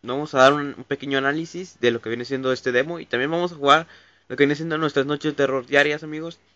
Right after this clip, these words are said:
Pues es sábado, bueno, ya domingo, pero domingo en, en la madrugada, pero como siempre, pues vamos a ver qué, qué tan bueno es. Y bueno, ya podemos poner siguiente. Y aquí está lo que viene siendo nuestro personaje. Se me hace que es Jill.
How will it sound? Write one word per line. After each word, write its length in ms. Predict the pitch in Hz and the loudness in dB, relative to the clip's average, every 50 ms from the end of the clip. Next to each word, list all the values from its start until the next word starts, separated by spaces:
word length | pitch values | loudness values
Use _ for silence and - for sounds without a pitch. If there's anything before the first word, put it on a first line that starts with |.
| _ _ | _ _
Pues 160 | - 113 110 123 | -16 -12 -10 -10
es 100 | 120 - | -4 4
sábado, 440 | - 135 139 156 165 175 196 202 _ _ _ _ _ _ _ - | 8 8 10 10 8 4 0 -4 _ _ _ _ _ _ _ -10
bueno, 160 | 123 127 123 | -6 -2 2
ya 100 | 123 123 | 4 6
domingo, 520 | 127 127 127 131 135 135 139 147 180 104 - _ _ _ _ _ - | 6 6 4 2 -4 -10 -8 -10 -10 -10 -12 _ _ _ _ _ 4
pero 500 | - 127 123 123 120 120 117 113 104 101 | 6 8 8 8 6 6 4 2 2 2
domingo 340 | 117 117 120 120 123 131 135 | 0 -2 -2 -4 -6 -6 -6
en, 160 | 127 117 - | -6 -8 -10
en 360 | 107 113 107 104 104 101 101 | -10 -10 -8 -8 -10 -10 -12
la 80 | 101 101 | -14 -12
madrugada, 440 | 107 104 110 98 104 120 135 151 - - - - _ _ _ | -8 -8 -8 -2 0 0 0 0 -2 -12 -20 -20 _ _ _
pero 540 | - 139 131 135 131 127 123 123 120 110 - - _ _ _ _ _ _ _ - | 6 6 8 8 8 8 6 6 2 0 -2 -6 _ _ _ _ _ _ _ -12
como 160 | 117 117 117 | -10 -10 -6
siempre, 320 | 113 135 139 139 - - - | -2 -2 -2 -2 -2 -10 -20
pues 180 | _ _ 110 | _ _ -2
vamos 300 | 117 117 120 123 120 - | 0 0 0 -2 -6 -6
a 20 | 113 | -4
ver 180 | 107 104 104 | -4 -4 -4
qué, 220 | - - 113 101 92 | -4 -8 -10 -10 -10
qué 120 | - 107 | -12 -12
tan 160 | - 104 107 | -10 -10 -8
bueno 220 | 110 107 101 117 147 | -8 -8 -4 -2 -2
es. 280 | 190 226 233 - _ _ _ _ _ _ _ _ _ _ _ _ - | -2 -2 -4 -10 _ _ _ _ _ _ _ _ _ _ _ _ -6
Y 100 | - 139 | -2 2
bueno, 180 | 156 190 190 | 2 4 4
ya 120 | 190 190 185 | 4 0 0
podemos 260 | 185 185 185 185 175 | 0 -2 -2 -2 -4
poner 220 | - 156 156 156 | -6 -8 -8 -8
siguiente. 380 | - 143 147 147 151 - 190 202 _ _ _ _ _ _ _ _ _ _ _ _ _ _ _ _ _ _ _ _ _ _ _ _ _ _ _ _ _ - | -8 -6 -6 -6 -6 -6 -10 -12 _ _ _ _ _ _ _ _ _ _ _ _ _ _ _ _ _ _ _ _ _ _ _ _ _ _ _ _ _ -14
Y 60 | 117 117 | -12 -12
aquí 120 | 117 120 | -12 -12
está 400 | 113 - - 147 139 135 131 127 | -10 -2 4 8 8 8 8 6
lo 140 | 123 117 - | 2 -2 -6
que 80 | 113 | -8
viene 120 | 117 117 120 | -10 -10 -12
siendo 180 | - 131 135 | -14 -14 -14
nuestro 200 | 135 127 - 123 | -14 -14 -12 -8
personaje. 160 | 123 117 - - | -8 -8 -4 -2
Se 80 | 143 | 2
me 80 | 139 143 | 2 2
hace 180 | 151 156 180 | 2 2 0
que 100 | - 175 | 0 0
es 120 | 175 160 139 | 0 0 -2
Jill. 300 | 127 131 139 131 117 107 | -4 -4 -2 -4 -4 -8